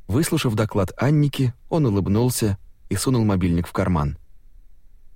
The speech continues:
"Над всей Испанией безоблачное небо", — сообщил он. "Она только что уложила Майю спать в коляске. Адрес есть?" Паула полистала блокнот. "Лайла Вальтерс.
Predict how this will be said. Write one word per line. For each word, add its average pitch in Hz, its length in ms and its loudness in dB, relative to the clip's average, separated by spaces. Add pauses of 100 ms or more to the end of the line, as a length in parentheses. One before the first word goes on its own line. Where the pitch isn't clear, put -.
(140)
"Над 104 200 0
всей 110 260 2
Испанией 156 500 2
безоблачное 101 680 2
небо", — 73 380 0 (220)
сообщил 76 500 -4
он. 73 200 -6 (640)
"Она 107 220 2
только 113 280 0
что 101 220 0
уложила 98 380 2
Майю 98 340 2
спать 98 240 0
в - 60 -12
коляске. 98 560 -2 (360)
Адрес 95 340 0
есть?" 127 360 -2 (840)
Паула 139 320 2
полистала 107 460 0
блокнот. 92 500 -2 (840)
"Лайла 143 460 2
Вальтерс. 95 680 -2